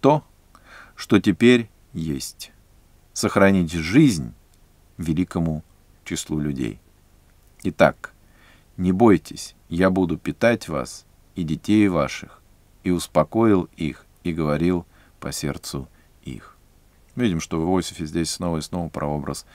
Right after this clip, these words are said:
Господа и Спасителя Иисуса Христа, которого распяли на кресте, против которого умышляли. И не только умышляли, но и сделали зло,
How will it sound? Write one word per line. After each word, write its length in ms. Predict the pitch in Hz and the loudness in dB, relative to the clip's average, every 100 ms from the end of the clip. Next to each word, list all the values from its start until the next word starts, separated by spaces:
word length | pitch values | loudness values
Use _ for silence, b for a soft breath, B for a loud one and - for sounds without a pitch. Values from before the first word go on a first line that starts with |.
| b b - | b b -6
Господа 400 | 82 78 - 71 | -6 -6 -6 -8
и 40 | |
Спасителя 520 | - 65 - 69 - | -8 -10 -8 -10 -10
Иисуса 260 | 65 67 - | -10 -12 -14
Христа, 460 | - 69 - - - _ _ _ _ _ _ _ _ _ - | -12 -14 -12 -16 -18 _ _ _ _ _ _ _ _ _ -4
которого 420 | - - 104 95 | 2 6 8 8
распяли 460 | 95 95 - 117 107 | 6 4 4 4 4
на 100 | 98 | 0
кресте, 460 | 92 92 - - - _ B B B | -4 -6 -8 -10 -12 _ B B B
против 280 | 127 104 107 | 2 4 4
которого 420 | 107 120 117 113 | 2 4 4 4
умышляли. 580 | 110 110 - 92 60 55 _ _ _ _ _ _ _ _ _ _ _ _ _ _ _ _ _ _ _ _ | 4 2 0 -4 -4 -8 _ _ _ _ _ _ _ _ _ _ _ _ _ _ _ _ _ _ _ _
И 100 | - | 2
не 100 | 98 | 4
только 300 | 101 127 120 | 8 8 8
умышляли, 500 | 113 107 104 113 107 | 6 6 4 4 4
но 140 | 107 107 | 4 4
и 80 | 101 | 2
сделали 400 | 95 107 101 101 | 2 2 2 2
зло, 360 | 95 87 60 | 0 -2 -4